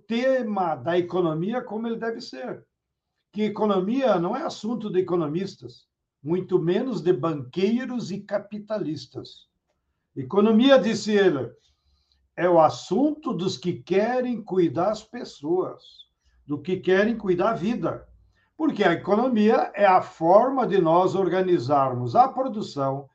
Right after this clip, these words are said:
a distribuição e o consumo dos bens que as pessoas precisam na sua vida cotidiana. Grande Francisco, que Deus lhe dê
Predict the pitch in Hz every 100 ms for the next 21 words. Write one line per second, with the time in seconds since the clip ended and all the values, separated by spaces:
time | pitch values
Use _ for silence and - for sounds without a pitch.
0 | _ _ - 240 214 240 - 196 170 180
1 | - 151 131 - _ _ 185 254 262 175
2 | 143 120 277 247 131 110 _ _ _ _
3 | 339 330 165 196 214 277 - - _ _
4 | - 202 - 247 - 165 170 - 226 -
5 | 165 160 151 196 - _ - 214 - 214
6 | 170 147 147 165 165 _ _ _ - 170
7 | - 123 120 123 107 - _ _ _ _
8 | - 214 262 269 240 247 - 277 262 -
9 | 208 202 147 - - _ _ _ - 156
10 | 202 226 220 208 202 143 202 220 226 -